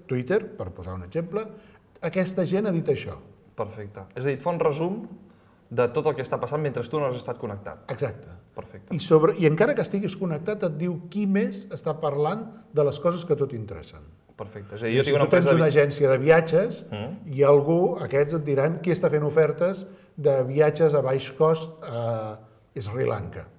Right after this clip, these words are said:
Speaker 2: Perfecte. És, és una eina per controlar també una mica la competència,
Speaker 1: La competència,
Speaker 2: no?
Speaker 1: és molt important. Trenta dies de prova gratuït.
Speaker 2: I a partir de llavors?
Speaker 1: I el paquet bàsic,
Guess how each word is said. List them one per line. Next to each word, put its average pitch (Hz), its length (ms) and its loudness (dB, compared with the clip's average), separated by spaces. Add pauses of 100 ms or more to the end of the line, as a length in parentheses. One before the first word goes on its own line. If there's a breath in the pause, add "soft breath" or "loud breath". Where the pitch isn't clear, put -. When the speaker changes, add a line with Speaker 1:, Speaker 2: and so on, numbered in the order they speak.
(140)
Speaker 2:
Perfecte. 98 380 -12
És, 113 80 -8
és 131 260 -2
una 151 280 2
eina 160 220 0
per 135 100 -2
controlar 131 280 0
també 135 180 -2
una 131 100 -4
mica 135 160 -4
la 135 80 0
competència, 120 300 -6
Speaker 1:
La 147 100 4
competència, 135 640 2
Speaker 2:
no? 110 60 -2
Speaker 1:
és 117 80 -2
molt 156 180 6
important. 127 680 -2
Trenta 196 360 4
dies 170 300 -2
de 139 100 0
prova 123 540 -2
gratuït. 110 460 -8 (420)
Speaker 2:
I 123 100 -8
a 110 80 -4
partir 120 220 -6
de 113 80 0
llavors? 139 420 -2 (600 loud breath)
Speaker 1:
I 160 200 6
el 143 300 12 (100)
paquet 156 420 2
bàsic, 185 420 0